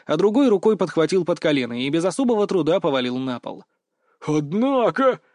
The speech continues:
рассмеялся черноволосый и усатый Иван, глядя на нашу борьбу. «А младший-то каким стал? И за словом в карман не лезет. Пап, что ты с ним сделал?» «Сам поражаюсь иногда», —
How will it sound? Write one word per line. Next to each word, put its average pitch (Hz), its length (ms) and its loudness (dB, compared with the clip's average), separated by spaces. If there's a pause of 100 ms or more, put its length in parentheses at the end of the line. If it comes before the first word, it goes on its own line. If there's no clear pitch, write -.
(160)
рассмеялся 151 720 -2
черноволосый 147 640 -2
и 151 140 -2
усатый 139 480 -2
Иван, 165 260 -2
глядя 135 280 -2
на 131 140 -6
нашу 131 240 -8
борьбу. 139 440 -8 (520)
«А 160 160 0
младший-то 247 480 -2
каким 180 320 0
стал? 135 360 -6 (360)
И 131 80 -4
за 120 140 -8
словом 247 440 0
в - 60 -4
карман 254 380 2
не 240 100 4
лезет. 233 380 0 (360)
Пап, - 200 -2
что - 200 -2
ты 277 120 -6
с - 40 -4
ним 311 160 2
сделал?» 269 480 -2 (560)
«Сам 151 380 0
поражаюсь 120 580 -6
иногда», — - 420 -16